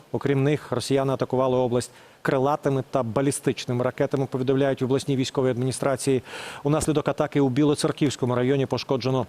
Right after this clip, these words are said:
десять приватних будинків. Постраждалих немає.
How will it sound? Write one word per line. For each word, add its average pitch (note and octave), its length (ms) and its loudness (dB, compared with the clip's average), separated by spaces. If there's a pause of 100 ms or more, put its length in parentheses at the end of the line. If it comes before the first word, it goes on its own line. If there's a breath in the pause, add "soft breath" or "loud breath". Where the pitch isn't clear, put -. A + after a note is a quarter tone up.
десять C3+ 500 0
приватних A#2+ 440 -2
будинків. A2 440 -2 (200)
Постраждалих A#2+ 760 -2 (400 loud breath)
немає. C#3 720 2